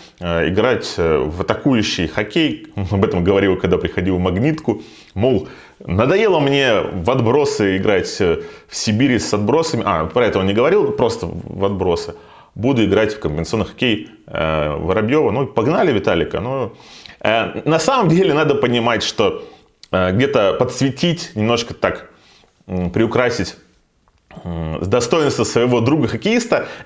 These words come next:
это, э, этот грех, он, э, присущ многим спортивным журналистам.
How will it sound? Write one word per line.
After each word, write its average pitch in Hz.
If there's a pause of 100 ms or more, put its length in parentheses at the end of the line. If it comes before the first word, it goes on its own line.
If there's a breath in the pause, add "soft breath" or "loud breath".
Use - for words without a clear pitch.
(100)
это, 190 (240 loud breath)
э, 95
этот 170
грех, 160 (240)
он, 120 (340 loud breath)
э, 82
присущ 120
многим 156
спортивным 117
журналистам. 127